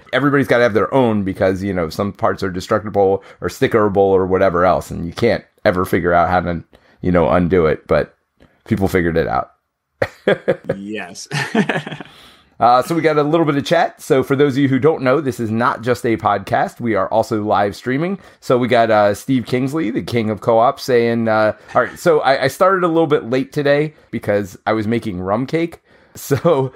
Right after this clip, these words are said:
Speaker 1: <laughs> apparently I forgot that you have to make a syrup for rum cake. And it's not like frosting that you just put on the top whenever it's cool or whatever. No, you've gotta pour the syrup in while it's still hot so it, like, absorbs into the cake.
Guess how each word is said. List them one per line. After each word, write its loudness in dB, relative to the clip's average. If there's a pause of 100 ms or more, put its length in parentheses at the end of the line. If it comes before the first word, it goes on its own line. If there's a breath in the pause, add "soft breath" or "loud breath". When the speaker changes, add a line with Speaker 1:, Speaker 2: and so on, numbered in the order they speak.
Speaker 1:
<laughs> -20
apparently 0
I 2
forgot 0
that -2
you 0
have -4
to -2
make 0
a -2
syrup -2
for 0
rum 2
cake. -2 (200 soft breath)
And 0
it's -2
not 0
like -2
frosting -2
that -4
you -8
just -10
put -2
on 0
the -4
top -2
whenever -6
it's -12
cool -6
or -4
whatever. -2 (160 loud breath)
No, 2
you've -4
gotta 2
pour 0
the -2
syrup 0
in -2
while 4
it's -6
still 0
hot -2 (140 soft breath)
so 2
it, -4
like, 0
absorbs 0
into 0
the -4
cake. -4